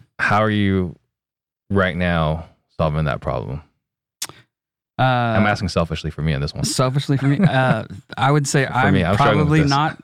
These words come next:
Speaker 2: handling that problem right now. It would be our, my C O O, which is,
Speaker 1: Yeah.
Speaker 2: which is my wife. So, you know, she's pretty good at, at putting, putting things in place and trying to find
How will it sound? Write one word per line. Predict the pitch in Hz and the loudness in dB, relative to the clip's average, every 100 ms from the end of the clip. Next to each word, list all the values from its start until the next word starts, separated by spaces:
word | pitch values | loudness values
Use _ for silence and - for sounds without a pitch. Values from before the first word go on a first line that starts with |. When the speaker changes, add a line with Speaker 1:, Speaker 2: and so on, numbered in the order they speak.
| - | -14
Speaker 2:
handling | - 151 170 180 | -2 2 4 2
that | 175 170 | 0 2
problem | 180 180 185 | 2 2 0
right | 185 | 2
now. | 190 196 165 | 2 2 0
It | 131 | 0
would | 135 127 | 0 0
be | 127 131 131 | 0 0 0
our, | - 101 | -2 -2
my | 123 120 | 0 0
C | - 139 | 2 2
O | 131 131 | 2 0
O, | 170 | 0
which | 151 | -2
is, | - - | -2 0
Speaker 1:
Yeah. | 87 | 2
Speaker 2:
which | 139 127 | 2 0
is | 127 | 0
my | 120 | 0
wife. | 113 131 170 - _ - | 0 0 -2 -6 _ -4
So, | 117 120 _ _ _ - | -2 -2 _ _ _ -4
you | |
know, | 117 | -2
she's | 110 135 131 | 0 0 0
pretty | 156 127 | 0 0
good | 120 127 123 | 0 0 0
at, | 107 117 - _ - | -2 -2 -4 _ -6
at | 113 - | -6 0
putting, | 135 120 120 120 - - | 0 2 0 -2 -8 -4
putting | 131 127 | 0 2
things | 123 123 | 0 -2
in | 117 | -2
place | 123 120 117 107 | 0 0 0 -2
and | 101 | -2
trying | 117 117 107 | 0 0 -2
to | |
find | - 117 117 110 | -2 -2 -2 -4